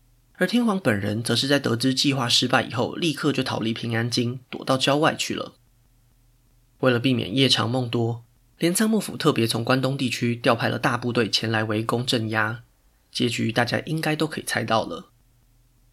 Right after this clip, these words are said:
这一次，后醍醐天皇参与倒幕阴谋的罪证确凿，虽然死罪可免，但是活罪难逃。按照惯例，被镰仓幕府流放到了日本外海上的隐岐岛，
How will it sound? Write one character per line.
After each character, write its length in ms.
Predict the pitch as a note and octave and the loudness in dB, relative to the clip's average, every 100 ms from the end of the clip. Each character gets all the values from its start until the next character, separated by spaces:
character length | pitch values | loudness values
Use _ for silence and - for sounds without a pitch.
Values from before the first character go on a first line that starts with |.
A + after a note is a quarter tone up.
| _ _ | _ _
这 140 | - | 0
一 100 | A2+ | 0
次， 320 | A2 B2 A2 - _ _ _ | 0 -2 -4 -6 _ _ _
后 200 | C#3 A#2 | -2 0
醍 200 | A#2 A2+ | -2 -4
醐 100 | A#2 | -2
天 180 | B2+ | -2
皇 200 | A#2+ A2 | -2 -4
参 180 | G#2+ C3 | -2 0
与 100 | A#2+ | 0
倒 200 | A#2 A2 | 0 0
幕 180 | C3 C3 | 0 0
阴 140 | C3 | 0
谋 120 | B2+ G#2+ | -2 -2
的 80 | |
罪 200 | A#2 C#3 | 0 0
证 200 | B2 B2 | 2 0
确 200 | A2+ A2+ | 2 0
凿， 400 | A2 - B1+ C#3 - _ _ _ - | 0 0 0 -4 -10 _ _ _ -2
虽 180 | B3 | 2
然 140 | A3 G#3+ | 2 0
死 220 | - - | -4 -4
罪 200 | - B2 | 2 2
可 220 | A2+ G#2+ | 2 -4
免， 240 | A#2 E2+ - | -2 -4 -6
但 120 | - A#2 | -2 -2
是 120 | A#2 | -2
活 220 | - B2+ | -4 -2
罪 180 | C#3+ A#2 | 0 0
难 240 | A#2 A#2+ | -2 -6
逃。 400 | A2+ - C#3+ - _ _ _ _ _ _ _ | -4 -4 -4 -12 _ _ _ _ _ _ _
按 180 | A3 G3 | 2 4
照 160 | F#3+ E3+ | 4 4
惯 220 | D#3+ C#3+ | 2 2
例， 300 | C#3+ A2+ - | 0 -2 -4
被 140 | D3 C3 | 0 2
镰 160 | A#2+ | 2
仓 160 | B2+ C#3+ | 2 2
幕 100 | C3+ | 2
府 220 | - D#2 | 0 -2
流 120 | G#2 | -2
放 200 | B2+ C#3 | 0 2
到 120 | C3 | 4
了 80 | A#2+ | 4
日 160 | C#3 C#3+ | 4 2
本 160 | - | 0
外 180 | - D3 | 2 2
海 140 | A2+ B2 | 2 0
上 220 | - A#2 | 0 0
的 80 | - | -4
隐 180 | B2 - | -8 -4
岐 240 | - A#2 | -2 -2
岛， 400 | A#2+ - - - | 2 2 2 -8